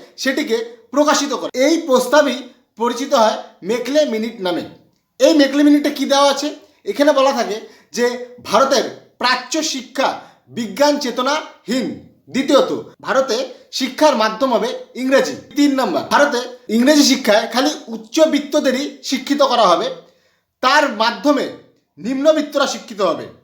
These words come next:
একেই বলা হয় চুইয়ে পড়া নীতি। এছাড়াও বলা হয় যে ভারতীয়দের মধ্যে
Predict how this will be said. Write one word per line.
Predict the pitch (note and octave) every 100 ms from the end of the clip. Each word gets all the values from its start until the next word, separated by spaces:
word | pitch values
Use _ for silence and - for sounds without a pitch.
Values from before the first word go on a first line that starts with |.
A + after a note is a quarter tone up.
| _ _ _
একেই | A#3 A#3+ E4
বলা | C#4+ B3+
হয় | A#3+ C#4 - - _
চুইয়ে | - D4 D4+ D#4+
পড়া | B3+ A#3+ C4+ - -
নীতি। | A3 G#3+ - -
এছাড়াও | B3 E4+ C4+ A#3 - - -
বলা | A#3 C#4
হয় | A3 G#3+
যে | A#3 A#3+ - - _
ভারতীয়দের | - G#3+ C#4 D4 D4 C#4+
মধ্যে | C#4+ A3+ G3 G#3+